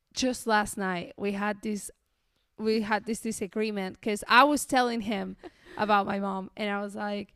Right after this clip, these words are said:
Speaker 1: "You know what?" Like, um, no, my mom was telling me that a lot of people that come here from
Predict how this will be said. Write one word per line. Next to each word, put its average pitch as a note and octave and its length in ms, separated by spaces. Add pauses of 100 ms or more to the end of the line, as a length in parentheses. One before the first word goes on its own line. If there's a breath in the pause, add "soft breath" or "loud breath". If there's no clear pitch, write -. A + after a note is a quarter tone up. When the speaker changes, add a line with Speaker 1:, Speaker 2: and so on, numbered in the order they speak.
(240 soft breath)
Speaker 1:
"You A3 100
know A3 120
what?" G#3+ 440
Like, G3 460 (200)
um, G#3 360
no, C4 180
my G#3+ 140
mom C4 220
was A3 120
telling F3+ 280
me F#3 140
that G#3+ 200
a G#3 80
lot A3+ 220
of A#3+ 120
people A3+ 360
that G3 300 (340)
come C4+ 360
here G#3 600 (720)
from A3+ 720